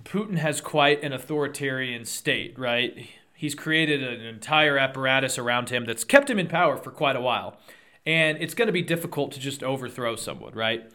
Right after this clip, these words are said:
But in this Kiev Post article, Smart writes in quotes here,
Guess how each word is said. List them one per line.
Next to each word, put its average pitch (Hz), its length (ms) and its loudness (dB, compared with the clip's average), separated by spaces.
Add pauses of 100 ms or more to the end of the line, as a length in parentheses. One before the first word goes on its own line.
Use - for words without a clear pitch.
(300)
But 156 140 2
in 208 160 2
this 202 160 2
Kiev 180 380 6
Post 220 440 8 (240)
article, 139 420 2 (840)
Smart 180 420 6
writes 151 320 6
in 139 120 -4
quotes 139 320 2
here, 110 280 -8